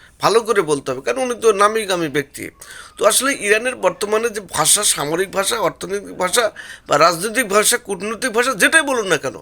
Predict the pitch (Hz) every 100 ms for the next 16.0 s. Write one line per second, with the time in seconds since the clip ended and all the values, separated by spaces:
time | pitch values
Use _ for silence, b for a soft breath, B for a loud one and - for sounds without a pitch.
0 | - B B B B 143 214 277 285 302
1 | 254 - 254 233 190 202 202 202 196 170
2 | 170 160 147 151 147 135 135 131 120 120
3 | 135 147 - 143 147 147 143 123 151 151
4 | 160 175 196 143 151 220 220 151 101 B
5 | B B B 131 196 208 254 - 247 175
6 | 196 226 220 254 - 220 185 175 170 147
7 | 139 208 214 220 233 120 160 180 180 135
8 | 147 214 262 - B B - 190 254 277
9 | 277 233 226 - 160 139 180 208 233 254
10 | 247 233 208 117 247 254 262 240 226 202
11 | 175 180 185 180 175 - B B B 156
12 | 208 208 196 214 247 233 240 202 - 196
13 | 170 180 151 - B B - 170 208 226
14 | 190 196 185 127 139 139 131 127 135 135
15 | 170 175 202 196 175 143 156 131 127 135